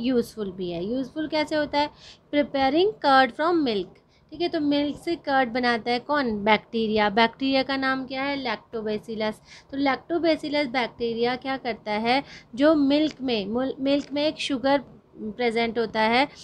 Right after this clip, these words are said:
उसका, जिसका नाम होता है क्या? लैक्टोज। तो वो लैक्टोज जो, लैक्टोबैसिलस जो होता है, लैक्टोज को किस में चेंज कर देता है, किस में कन्वर्ट कर देता है?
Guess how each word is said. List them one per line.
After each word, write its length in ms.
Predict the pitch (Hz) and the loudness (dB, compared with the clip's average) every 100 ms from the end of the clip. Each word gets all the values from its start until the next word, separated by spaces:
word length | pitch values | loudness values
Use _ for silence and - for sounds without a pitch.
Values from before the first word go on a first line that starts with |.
| - - | -20 -12
उसका, 240 | 247 233 247 | -10 -4 -2
जिसका 340 | 220 233 254 | 0 -2 0
नाम 240 | 254 226 220 | 2 2 2
होता 260 | 214 226 | 0 0
है 120 | 240 269 | 0 2
क्या? 200 | 285 392 | 4 6
लैक्टोज। 800 | 294 233 208 - 240 196 175 170 - - - _ | 8 8 6 2 4 4 4 -2 -12 -20 -20 _
तो 80 | 277 | -2
वो 160 | 262 339 | 4 6
लैक्टोज 680 | 320 254 - - 294 330 277 | 6 4 2 0 4 4 4
जो, 140 | 311 269 240 214 | 2 2 -2 -4
लैक्टोबैसिलस 840 | 247 254 240 311 285 285 294 285 285 | 2 2 2 0 2 2 2 2 2
जो 120 | 285 | 2
होता 200 | 269 262 | 0 0
है, 60 | 285 | 0
लैक्टोज 540 | 285 247 - 277 285 | 0 -2 -2 -4 -4
को 140 | - 277 | -4 -6
किस 200 | 277 302 | -6 -2
में 80 | 370 | -2
चेंज 260 | 427 403 | 0 -2
कर 120 | - 339 | 0 -2
देता 280 | 285 294 | -2 0
है, 60 | 262 | 0
किस 180 | 254 - | 0 -4
में 100 | 349 | -4
कन्वर्ट 420 | 370 349 311 294 | 0 2 2 0
कर 120 | - | 0
देता 300 | 247 247 240 | -2 -2 -2
है? 140 | 226 | -2